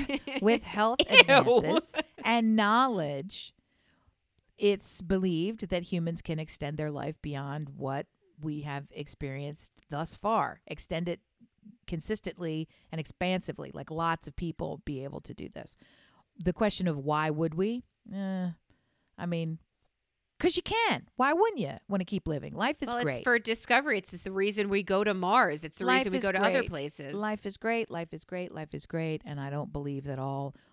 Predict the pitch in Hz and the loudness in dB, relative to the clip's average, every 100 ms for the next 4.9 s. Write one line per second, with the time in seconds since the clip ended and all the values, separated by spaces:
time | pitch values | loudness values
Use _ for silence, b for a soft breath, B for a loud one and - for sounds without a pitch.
0 | - 143 135 135 131 - 143 139 - 127 | -8 -6 -4 -6 -8 -8 -8 -8 -6 -6
1 | 120 - b b b 139 147 156 - 147 | -8 -14 b b b -8 -4 -4 -4 -6
2 | 147 _ _ _ - 185 156 156 - 160 | -6 _ _ _ -12 -8 -6 -8 -8 -8
3 | 139 - - 139 135 127 180 175 165 147 | -10 -8 -8 -6 -8 -8 -6 -6 -6 -8
4 | 170 - 160 170 - 165 220 247 | -10 -12 -10 -6 -6 -2 -2 -2